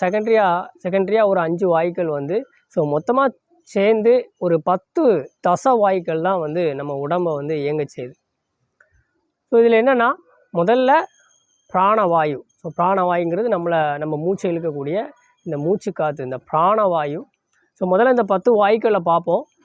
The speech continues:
So பிராணவாயு, அடுத்து அபானன், வியானன்,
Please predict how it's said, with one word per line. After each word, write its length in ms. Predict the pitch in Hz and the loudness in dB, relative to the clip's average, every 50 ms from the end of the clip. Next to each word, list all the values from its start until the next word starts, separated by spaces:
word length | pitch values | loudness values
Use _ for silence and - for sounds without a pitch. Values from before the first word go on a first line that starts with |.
| _ _ - | _ _ -8
So 100 | - 180 156 - 180 | -6 -6 -4 -2 0
பிராணவாயு, 760 | 175 185 208 240 254 254 233 214 202 190 185 185 185 196 233 285 392 _ _ _ _ _ _ _ | 2 2 2 2 2 2 2 2 2 2 2 2 2 2 0 0 -4 _ _ _ _ _ _ _
அடுத்து 340 | - 170 165 175 175 - 185 | -8 -6 -6 -4 -2 0 0
அபானன், 680 | 175 147 147 156 165 202 226 247 247 226 214 220 233 254 320 _ _ _ _ _ _ _ _ _ _ - 160 | 2 2 0 0 2 2 4 4 4 2 2 0 -2 -4 -10 _ _ _ _ _ _ _ _ _ _ -12 -8
வியானன், 640 | 147 156 165 170 185 208 226 226 208 202 214 226 254 | -2 0 2 4 4 4 4 2 0 -2 -2 -4 -6